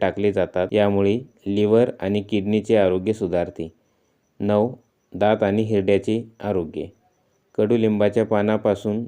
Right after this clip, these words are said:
तयार केलेला काढा दाताची स्वच्छता राखण्यासाठी उपयुक्त आहे. हिरड्याची सूज, रक्तस्राव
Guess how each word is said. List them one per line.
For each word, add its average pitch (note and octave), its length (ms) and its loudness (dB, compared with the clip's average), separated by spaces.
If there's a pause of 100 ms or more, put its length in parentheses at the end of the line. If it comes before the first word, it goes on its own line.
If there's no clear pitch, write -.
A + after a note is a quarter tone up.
(160)
तयार G#2+ 240 4
केलेला G2+ 420 2
काढा G2 380 -2 (180)
दाताची F#2+ 460 -2
स्वच्छता G2+ 680 -4
राखण्यासाठी G2+ 560 -2
उपयुक्त G2+ 500 -2
आहे. F2+ 320 -2
हिरड्याची G2+ 440 0
सूज, A2+ 340 -2 (280)
रक्तस्राव G#2+ 720 0